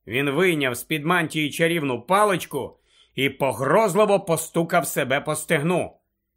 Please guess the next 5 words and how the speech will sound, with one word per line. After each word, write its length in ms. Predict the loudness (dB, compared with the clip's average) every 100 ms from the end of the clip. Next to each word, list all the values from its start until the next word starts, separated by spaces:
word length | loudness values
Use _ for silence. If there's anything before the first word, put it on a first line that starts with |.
| _
З 180 | -20
кінчика 680 | -12 -8 -8 -10 -14 -14 -10 -2
палички 720 | 0 0 -4 -2 -2 -2 -8 _ _
вилетіли 760 | -8 0 2 2 0 0 -2
іскри. 600 | -2 -2 -2 -6 -12 -14